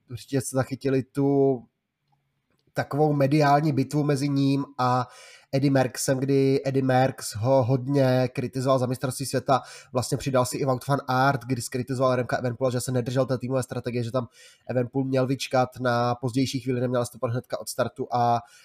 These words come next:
ale Evenepoel to samé pak zase předváděl teďka na těch klasikách. Almeidovi tam trošičku na právě závodě Giro dell'Emilia zkazil tu pozici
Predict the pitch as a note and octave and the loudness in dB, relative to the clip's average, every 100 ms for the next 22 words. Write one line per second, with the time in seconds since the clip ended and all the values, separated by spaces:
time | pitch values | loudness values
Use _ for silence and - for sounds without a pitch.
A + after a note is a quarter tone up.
0 | _ _ _ _ _ C3 C#3 C#3+ C#3+ D3+ | _ _ _ _ _ 6 6 6 2 2
1 | D3 D3+ D3 C#3 C#3+ C#3+ B2+ D3+ C#3+ C#3+ | 2 2 2 2 2 0 -2 -4 -4 0
2 | D3 C#3+ B2+ - C3+ C#3 B2+ C3 - B2+ | 2 2 0 -4 -4 -4 -4 -4 -4 -2
3 | C3 - C3+ C3+ C#3 B2+ B2+ C3 - C3+ | -2 -2 -4 -2 -2 -2 -2 -4 -4 -6
4 | - C#3 - - C#3 C3 B2 B2 B2 B2 | -4 -6 -8 -4 -4 -2 -2 0 0 0
5 | B2 B2 B2 B2 - - _ C3 A#2+ C3+ | 0 0 0 -2 -6 -16 _ -2 0 0
6 | B2 B2+ B2+ C3+ C3 C3 C3+ C3 C3 C3+ | 0 -2 -2 -4 -2 0 0 0 -2 -2
7 | C3+ C3+ C3+ C3 - - C#3 D3+ D3 C#3 | -2 0 2 2 0 -2 0 2 2 0
8 | C3+ B2 C3+ - D3 C#3+ C#3 C#3 C3+ | -4 -4 -4 -4 0 2 2 2 0